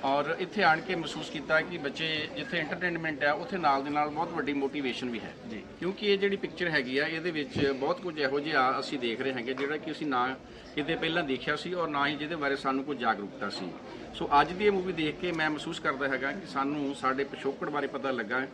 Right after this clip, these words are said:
Speaker 1: ਕਿ ਇਸ ਸਮਾਜ ਦੀ ਉੱਨਤੀ ਤਰੱਕੀ ਜਿਹੜੀ ਹੈਗੀ ਆ, ਉਹ ਕਿਸ ਤਰ੍ਹਾਂ ਹੋਈ ਹੈਗੀ ਆ ਔਰ ਬੱਚੇ ਜਿਹੜੇ ਹੈਗੇ ਆ, ਉਹ ਵੀ ਦੇਖ ਕੇ ਤੋਂ ਮੋਟੀਵੇਟ ਹੋਏ ਹੈਗੇ ਆ। ਸਾਡੇ ਸਕੂਲ ਦੇ ਲਗਭਗ ਇੱਕ ਸੌ ਤੀਹ ਦੇ ਕਰੀਬ ਬੱਚੇ ਹੈਗੇ ਆ ਔਰ ਟੋਟਲ ਅਸੀਂ ਇੱਕ ਸੌ ਉਣੱਤਰ ਸਟਾਫ ਮੈਂਬਰ ਪਲੱਸ ਬੱਚੇ ਆਏ ਹੋਏ ਹੈਗੇ ਆ।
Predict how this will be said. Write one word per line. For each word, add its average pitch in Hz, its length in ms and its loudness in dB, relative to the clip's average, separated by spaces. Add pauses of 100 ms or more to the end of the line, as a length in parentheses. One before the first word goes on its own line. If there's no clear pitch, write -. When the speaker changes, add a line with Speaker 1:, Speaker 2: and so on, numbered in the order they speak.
(320)
Speaker 1:
ਕਿ 160 220 2
ਇਸ 185 140 -2
ਸਮਾਜ 139 340 4
ਦੀ 143 340 -2
ਉੱਨਤੀ 151 340 -2
ਤਰੱਕੀ 143 460 0
ਜਿਹੜੀ 143 260 -2
ਹੈਗੀ 127 180 0
ਆ, 147 40 -2
ਉਹ 147 200 -6
ਕਿਸ 151 120 -6
ਤਰ੍ਹਾਂ 151 200 -4
ਹੋਈ 117 220 -4
ਹੈਗੀ 120 220 -4
ਆ 156 80 -4 (280)
ਔਰ 151 120 2
ਬੱਚੇ 143 280 0
ਜਿਹੜੇ 175 260 0
ਹੈਗੇ 139 240 0
ਆ, 147 40 2
ਉਹ 151 140 -2
ਵੀ 160 80 0
ਦੇਖ 131 200 -2
ਕੇ 139 120 -4
ਤੋਂ 135 140 -2
ਮੋਟੀਵੇਟ 107 420 -4
ਹੋਏ 107 120 -2
ਹੈਗੇ 123 220 -4
ਆ। 151 80 -6 (280)
ਸਾਡੇ 147 300 0
ਸਕੂਲ 156 300 -6
ਦੇ 156 280 -2 (100)
ਲਗਭਗ 131 840 0 (280)
ਇੱਕ - 100 -10
ਸੌ 151 160 -4
ਤੀਹ 185 180 -4
ਦੇ 190 100 0
ਕਰੀਬ 151 240 -4
ਬੱਚੇ 131 240 -2
ਹੈਗੇ 147 260 -2
ਆ 165 80 -4 (360)
ਔਰ 143 60 0
ਟੋਟਲ 156 340 -2
ਅਸੀਂ 151 380 -2
ਇੱਕ 147 140 -4
ਸੌ - 140 -4
ਉਣੱਤਰ 143 680 -2 (400)
ਸਟਾਫ 135 260 2
ਮੈਂਬਰ 151 280 0
ਪਲੱਸ 156 240 -2
ਬੱਚੇ 139 340 -2
ਆਏ 107 140 -2
ਹੋਏ 110 140 -6
ਹੈਗੇ 113 240 -6
ਆ। 139 40 -8